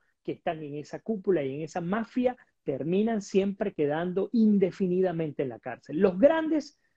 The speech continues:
no los tocan realmente. Echa cabeza, más allá de Eulogio del Pino, echa cabeza. ¿Cuántos de los grandes están hoy en día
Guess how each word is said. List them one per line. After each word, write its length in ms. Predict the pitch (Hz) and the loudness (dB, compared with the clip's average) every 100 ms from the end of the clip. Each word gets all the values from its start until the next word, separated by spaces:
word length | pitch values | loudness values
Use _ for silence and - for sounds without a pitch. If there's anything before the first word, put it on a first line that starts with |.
| _ | _
no 80 | 277 | -8
los 180 | 202 - | -8 -6
tocan 300 | - 156 143 | -4 -2 -4
realmente. 560 | 135 139 127 123 117 147 | -4 -6 -6 -12 -4 -4
Echa 200 | 160 220 | -4 -2
cabeza, 520 | 156 170 254 - 120 _ _ - | 2 4 2 0 -10 _ _ -4
más 220 | 185 180 | -4 0
allá 180 | 208 190 | 0 0
de 80 | 180 | -2
Eulogio 340 | 185 196 202 | -4 -6 -6
del 160 | 156 131 | -8 -10
Pino, 460 | 233 269 185 190 _ _ _ | -10 -10 -10 -14 _ _ _
echa 300 | 180 - 349 | -12 -10 -6
cabeza. 480 | 262 170 135 120 - _ _ | 0 2 0 -6 -20 _ _
¿Cuántos 600 | - 208 285 311 - 285 | -2 0 0 -6 -10 -8
de 100 | 240 | -6
los 160 | 175 147 156 190 _ | -8 -10 -12 -14 _
grandes 420 | 208 226 233 226 | -12 -10 -12 -14
están 300 | 165 - 190 | -16 -10 -8
hoy 160 | 196 190 | -4 -4
en 140 | 175 | -4
día 340 | 165 165 160 | -6 -4 -4